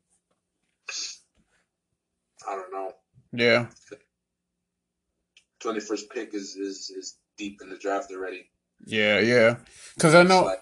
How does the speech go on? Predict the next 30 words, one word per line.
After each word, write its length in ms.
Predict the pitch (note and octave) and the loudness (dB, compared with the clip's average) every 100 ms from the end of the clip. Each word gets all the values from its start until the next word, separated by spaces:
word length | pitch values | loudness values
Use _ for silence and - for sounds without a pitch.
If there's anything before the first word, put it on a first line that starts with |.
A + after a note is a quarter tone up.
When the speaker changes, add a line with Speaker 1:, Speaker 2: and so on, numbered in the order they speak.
| _ - | _ -20
Speaker 1:
you 460 | - _ _ - | -20 _ _ 0
know 60 | D#3+ | 2
what 80 | - | 2
Speaker 2:
uh, 40 | |
Speaker 1:
I 40 | |
mean? 280 | - G2+ G2 - - | -4 -14 -16 -14 0
Speaker 2:
yeah. 340 | C#3+ B2+ A#2+ - _ _ _ _ _ - _ _ - - - - | 4 4 4 -2 _ _ _ _ _ -20 _ _ -20 -20 -20 -12
Speaker 1:
There's 140 | G#2 | -6
not 140 | G#2 G#2+ | -6 -6
that 100 | G#2 | -6
many 340 | G2+ G2+ G2+ - - - | -6 -8 -12 -18 -18 -10
quarterbacks 560 | - G#2+ G2 F#2+ F#2+ - | -4 -4 -2 -2 -4 -8
coming 300 | G#2 G2 G2+ | -12 -6 -2
out 220 | G2+ F#2+ - _ _ _ _ _ - - - _ _ _ _ _ _ - | -2 -4 -12 _ _ _ _ _ -20 -20 -20 _ _ _ _ _ _ -4
Speaker 2:
Yeah. 320 | B2 A2 A2 | 2 4 4
Speaker 1:
this, 240 | A2 G2+ - _ _ | 2 -6 -8 _ _
that 100 | G2 | -6
are, 140 | G2 G2 | -6 -6
like, 320 | F#2 F#2 F2 _ _ | -4 -6 -6 _ _
you 80 | G2 | -12
know 60 | |
what 80 | F#2+ | -12
I 20 | F#2 | -10
mean? 80 | |
There's 120 | G2 G2 | -10 -2
probably, 300 | A2 G#2 G2 | -2 -2 -4
like, 120 | - _ _ _ _ G#2+ | -8 _ _ _ _ -6
good 260 | A2 G#2 | -2 0
five, 520 | - G#2+ G2 G2 F#2+ - | -2 2 4 4 2 -4
six. 760 | - G#2+ F#2+ - - - - | -8 -4 -6 -8 -14 -14 -16